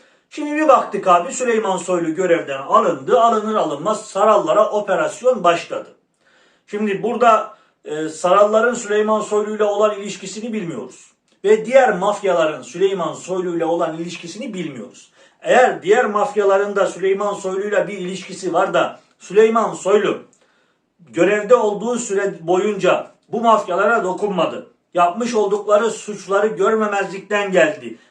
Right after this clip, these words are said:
ve dokunulmasın diye talimat verdiyse ki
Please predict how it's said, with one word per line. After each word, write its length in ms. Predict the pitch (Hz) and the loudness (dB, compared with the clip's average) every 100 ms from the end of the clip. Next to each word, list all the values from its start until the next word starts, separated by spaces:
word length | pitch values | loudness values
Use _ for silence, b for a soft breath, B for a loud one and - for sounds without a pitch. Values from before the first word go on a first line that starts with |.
| b | b
ve 200 | 220 - | 0 2
dokunulmasın 760 | 190 190 233 269 233 - 214 | 2 2 0 2 2 0 -2
diye 240 | 196 202 190 | -2 -2 -2
talimat 580 | 180 190 202 240 247 180 | 0 0 2 2 2 2
verdiyse 720 | 180 175 214 190 - 135 - _ _ | 2 2 -4 -8 -6 -6 -8 _ _
ki 400 | - 220 - - | -4 -2 -4 -8